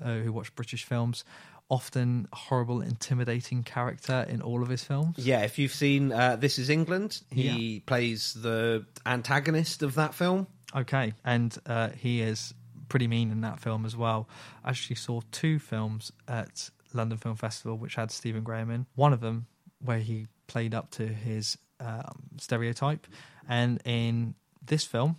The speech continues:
Speaker 1: he had a wig on with a Scouse accent
Speaker 2: <laughs>
Speaker 1: and a little moustache, which is the staple of anyone who lived in Liverpool in the eighties. That was the height of fashion. Um, it was quite disarming to see him
Speaker 2: Yeah.
Speaker 1: in such a, such a position.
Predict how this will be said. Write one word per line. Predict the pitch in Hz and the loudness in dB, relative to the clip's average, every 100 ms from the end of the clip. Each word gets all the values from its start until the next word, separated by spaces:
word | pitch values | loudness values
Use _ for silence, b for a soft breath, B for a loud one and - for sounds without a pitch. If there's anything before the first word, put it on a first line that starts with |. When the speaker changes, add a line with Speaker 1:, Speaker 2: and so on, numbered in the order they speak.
| - | -2
Speaker 1:
he | - | 4
had | 170 | 6
a | 165 | 6
wig | 170 165 | 4 4
on | 135 117 | 4 2
with | 123 | 0
a | 131 | -2
Scouse | - 151 147 | 4 4 8
accent | 156 135 151 143 165 | 6 8 6 8 6
Speaker 2:
<laughs> | |
Speaker 1:
and | 131 131 | 6 6
a | |
little | 127 143 131 | 6 4 4
moustache, | 123 117 - 107 107 107 - B B B | 4 2 2 0 -2 -2 -8 B B B
which | 131 - | -2 4
is | 139 | 4
the | 135 | 6
staple | - 165 160 120 120 127 | 4 4 4 0 0 2
of | 127 123 117 | 4 4 8
anyone | 143 139 120 120 | 8 8 6 4
who | 127 | 6
lived | 131 139 - | 4 4 2
in | 120 123 123 | 4 4 2
Liverpool | 127 120 117 120 113 - - | 0 -2 4 4 4 -2 -4
in | 120 | 0
the | 117 | 0
eighties. | 110 113 113 | 0 -2 -4
That | 113 110 | -4 -4
was | 117 | -2
the | 123 | 0
height | - 143 - | 4 4 4
of | 117 | -2
fashion. | 107 110 - 113 117 B B B 120 | -2 -2 -4 -4 -4 B B B 6
Um, | 120 123 - | 6 6 2
it | 131 | 2
was | 131 | 2
quite | - 139 123 - | 6 6 6 2
disarming | - - 127 123 117 120 | 0 4 4 6 4 0
to | 117 | 2
see | 117 | 4
him | 120 117 | 6 4
Speaker 2:
Yeah. | |
Speaker 1:
in | 117 | 2
such | - 120 - | 2 0 2
a, | 113 117 b b | 0 0 b b
such | - 135 - | 4 4 4
a | |
position. | 117 117 127 - 110 | -2 2 4 4 0